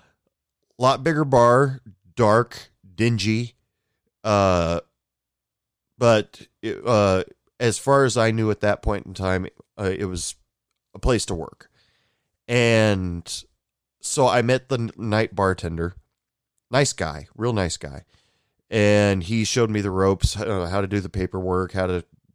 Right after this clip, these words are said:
do your money and all that stuff. And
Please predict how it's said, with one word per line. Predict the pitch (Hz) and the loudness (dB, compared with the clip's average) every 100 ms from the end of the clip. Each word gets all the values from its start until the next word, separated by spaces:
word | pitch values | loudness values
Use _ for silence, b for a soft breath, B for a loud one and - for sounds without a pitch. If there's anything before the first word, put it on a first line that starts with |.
| _ | _
do | 98 | -2
your | 98 | 0
money | 92 87 90 90 87 | 0 0 -2 -2 -4
and | 87 | -4
all | 87 85 | -4 -4
that | 87 | -6
stuff. | - - 85 - _ _ _ _ _ _ - | -8 -8 -10 -10 _ _ _ _ _ _ -4
And | 107 104 98 95 90 87 85 82 - | 2 4 4 2 0 -2 -6 -8 -12